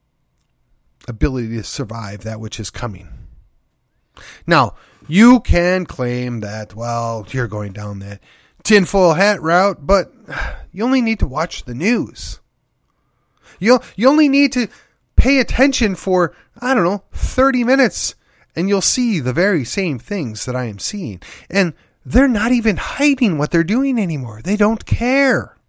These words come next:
They fear nothing. But again, all is not lost. It is not the end of everything. It is the end of one thing and the beginning of another. We have to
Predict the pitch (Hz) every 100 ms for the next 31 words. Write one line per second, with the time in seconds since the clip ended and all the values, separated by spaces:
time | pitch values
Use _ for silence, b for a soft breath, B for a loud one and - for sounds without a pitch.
0 | _ b b b b b b 147 151 -
1 | 180 175 165 185 - 98 - _ _ _
2 | _ _ _ _ _ _ _ _ _ B
3 | B - 202 185 247 202 160 - 123 135
4 | 123 123 131 147 165 - - - - -
5 | - _ _ _ _ _ _ - B B
6 | 180 202 202 208 240 247 - 156 170 196
7 | 185 202 147 170 214 - - _ _ -
8 | 135 190 180 123 101 101 _ b b b
9 | 151 135 147 143 156 143 - _ 147 185
10 | - 107 107 131 - 147 170 120 101 87
11 | 104 104 139 151 143 - _ _ _ _
12 | _ _ _ _ _ _ _ _ _ _
13 | _ - B B B 175 185 - 220 202
14 | - - 160 156 151